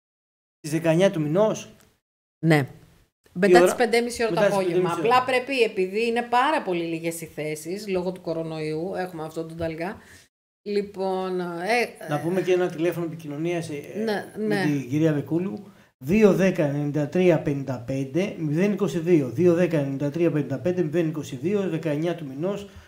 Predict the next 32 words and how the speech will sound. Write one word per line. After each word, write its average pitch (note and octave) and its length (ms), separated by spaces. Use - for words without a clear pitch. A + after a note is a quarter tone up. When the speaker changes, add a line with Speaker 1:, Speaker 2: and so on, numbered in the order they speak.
Speaker 1:
μετά D3 240
τις E3 120
πέντε D#3+ 240
η C3+ 100
ώρα. G3+ 320
Speaker 2:
Για G#3 220
να F#3 220
δουν, A#3 340
ε, A#3 200
κάποια A#3 440
πράγματα C4 500
που A3+ 160
θα A3 200
τα G#3 140
έχουν A3+ 240
τα G#3 120
παιδάκια G3+ 420
και G#3 160
θα G3 160
τα F3+ 280
κατασκευές F3+ 680
θα A3+ 100
κάνουν F#3 380
και G3+ 80
τα F3 120
λοιπά. D#3 320
Είναι G3 120
πάρα G#3+ 220
πολύ D#3+ 200
ωραία D3+ 140
πρωτοβουλία D3+ 580
της. F#3 320